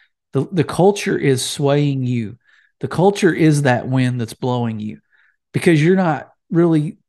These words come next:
rising up and walking in that, in charge of things, in charge of your life,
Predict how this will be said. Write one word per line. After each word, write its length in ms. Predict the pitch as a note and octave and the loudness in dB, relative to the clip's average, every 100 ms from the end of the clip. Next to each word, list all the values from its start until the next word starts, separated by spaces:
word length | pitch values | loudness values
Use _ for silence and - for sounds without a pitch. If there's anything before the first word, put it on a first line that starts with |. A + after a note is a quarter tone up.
| _ | _
rising 500 | D3+ D3 E3+ D#3 D3 | 0 2 2 0 -2
up 340 | E3 F3 - _ _ _ _ _ _ _ _ _ | -2 -4 -6 _ _ _ _ _ _ _ _ _
and 220 | D3 C#3+ | -6 -4
walking 440 | B2+ C3+ D3+ F#3 D3 | -2 -2 -2 -6 -6
in 260 | C3+ B2+ | -4 -4
that, 280 | B2+ A2+ - _ _ _ | -6 -8 -12 _ _ _
in 160 | - C3+ | -4 -2
charge 480 | B2 C#3+ D3 D3+ C3+ | 0 2 2 2 0
of 120 | A2+ | -4
things, 580 | - A2+ G2 A2 - - - | -4 -6 -6 -14 -18 -14 -8
in 100 | B2+ | -4
charge 380 | - D#3 D3+ | 0 2 2
of 100 | C#3+ | 0
your 100 | C#3 | -2
life, 480 | B2 A2+ G#2+ A2+ - | -2 -4 -6 -14 -20